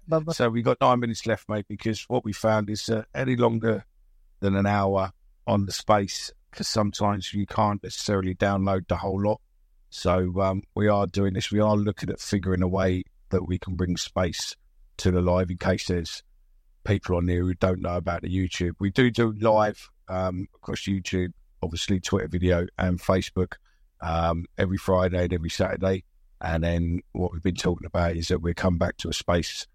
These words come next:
Speaker 2: um, rather than YouTube on the midweek games, 'cause we can just come on for an hour afterwards and, uh, and get some uh, reaction, get some thoughts, and obviously people wanna come on, uh, and get involved, so we'll do that.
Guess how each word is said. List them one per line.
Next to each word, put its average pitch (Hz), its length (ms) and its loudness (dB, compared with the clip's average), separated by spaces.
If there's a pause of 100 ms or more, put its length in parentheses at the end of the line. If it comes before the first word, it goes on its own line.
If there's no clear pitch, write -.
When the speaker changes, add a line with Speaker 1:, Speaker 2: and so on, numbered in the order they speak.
(380)
Speaker 2:
um, 80 580 0 (180)
rather 85 320 4
than 82 200 2
YouTube 85 460 0 (320)
on 85 360 -2
the 90 140 2
midweek 82 460 0
games, 80 360 0
'cause - 220 -6
we 90 100 2
can 85 120 -10
just - 180 -4
come 85 220 0
on 82 220 -2 (360)
for 87 220 0
an 87 80 4
hour 82 340 2
afterwards 80 640 -4
and, 82 380 -4
uh, 82 180 -4
and 87 200 -4
get 95 180 0
some 80 320 -6 (500)
uh, 78 340 -4
reaction, 95 760 2
get - 160 0
some - 180 -6
thoughts, - 460 -2
and 87 120 2
obviously 85 400 -2
people 92 300 0
wanna 82 180 0
come 87 240 0
on, 82 220 -2 (520)
uh, 76 380 -20 (220)
and 80 220 -2
get 82 140 -2
involved, 82 400 -2
so - 160 -4
we'll 80 140 -2
do 82 200 -2
that. 78 200 -6